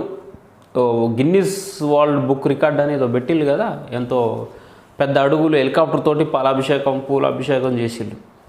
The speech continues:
అంత పెద్ద ఫ్లెక్సీ పెట్టి అక్కడ అందరితోటి వాళ్ళు,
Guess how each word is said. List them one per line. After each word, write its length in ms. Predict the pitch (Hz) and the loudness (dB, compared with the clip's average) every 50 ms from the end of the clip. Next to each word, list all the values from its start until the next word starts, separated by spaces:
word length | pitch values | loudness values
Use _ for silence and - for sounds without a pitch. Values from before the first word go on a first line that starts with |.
| - - - - - - - - - - - - - - - | -20 -20 -20 -20 -20 -20 -20 -20 -20 -20 -20 -20 -14 -6 -2
అంత 280 | - 143 143 160 160 160 | -2 0 2 0 0 2
పెద్ద 220 | 165 156 151 - | 2 0 2 2
ఫ్లెక్సీ 400 | - 160 156 156 - - 254 233 | 2 0 0 0 0 0 2 4
పెట్టి 640 | 202 208 214 208 214 175 143 131 147 180 254 - - | 4 4 4 4 4 4 4 4 2 0 0 0 -2
అక్కడ 200 | 139 - - 156 151 147 143 139 135 127 120 | -2 0 0 2 2 2 2 2 2 2 2
అందరితోటి 1160 | 123 135 156 175 196 208 220 226 233 240 247 240 226 202 175 196 196 196 196 208 190 156 156 170 | 2 2 2 2 2 2 2 2 4 4 4 4 4 4 4 2 2 2 2 2 2 2 2 2
వాళ్ళు, 640 | 170 156 139 135 123 123 117 117 113 113 110 104 - | 2 2 2 2 2 2 2 2 0 0 -2 -4 -6